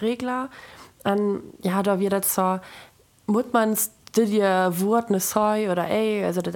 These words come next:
ist immer so, mut-, also, also man skal eben Blut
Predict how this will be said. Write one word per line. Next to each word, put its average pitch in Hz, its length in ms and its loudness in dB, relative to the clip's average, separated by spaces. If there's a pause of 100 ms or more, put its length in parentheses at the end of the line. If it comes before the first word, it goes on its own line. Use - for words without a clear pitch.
(100)
ist - 60 -8
immer 196 140 -2
so, 175 240 -2 (340)
mut-, 190 240 -2
also, 180 400 -2 (380)
also 185 260 2
man 180 160 2
skal 185 520 0
eben 180 240 2
Blut 175 280 -2